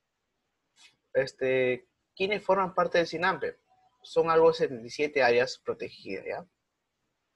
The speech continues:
El objetivo de esta entidad es la conservación de una muestra representativa de la diversidad geológica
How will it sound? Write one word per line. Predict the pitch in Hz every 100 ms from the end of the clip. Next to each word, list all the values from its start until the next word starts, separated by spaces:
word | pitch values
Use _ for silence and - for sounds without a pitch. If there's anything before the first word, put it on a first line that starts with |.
| _ _ _ _ _ _ _ _ _ _ _ -
El | 123
objetivo | 120 135 - 220 190
de | 170
esta | 180
entidad | 180 170 143 143 160 - -
es | 160
la | 170 170
conservación | 151 - 120 117 156 160
de | 165
una | 165
muestra | 147 151 156 - 147
representativa | 147 139 117 113 135 143
de | 139
la | 139 123
diversidad | 113 107 113 117 117
geológica | 117 127 151 131 101